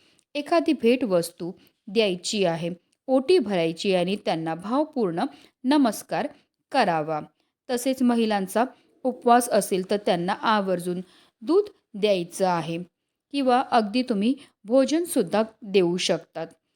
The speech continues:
या मार्गशीर्ष महिन्यातील शेवटच्या गुरुवारी कन्यापूजन देखील केले जाते. शक्य असेल तर तुम्ही कन्यापूजनसुद्धा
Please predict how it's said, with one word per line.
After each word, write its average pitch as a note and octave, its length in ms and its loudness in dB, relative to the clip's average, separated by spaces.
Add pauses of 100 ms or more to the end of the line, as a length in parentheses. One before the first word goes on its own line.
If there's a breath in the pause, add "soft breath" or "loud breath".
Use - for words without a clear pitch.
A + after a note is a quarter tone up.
(200)
या D4+ 160 0
मार्गशीर्ष C4 600 0
महिन्यातील G#3 440 0
शेवटच्या G3 540 0
गुरुवारी E3 500 -2 (480)
कन्यापूजन B3+ 760 0
देखील G#3 380 -2 (440 loud breath)
केले A3+ 360 2
जाते. E3 480 -4 (1300)
शक्य D#4 540 0
असेल G#3+ 380 0
तर G#3+ 80 2 (100)
तुम्ही G#3+ 200 0
कन्यापूजनसुद्धा G#3+ 1120 0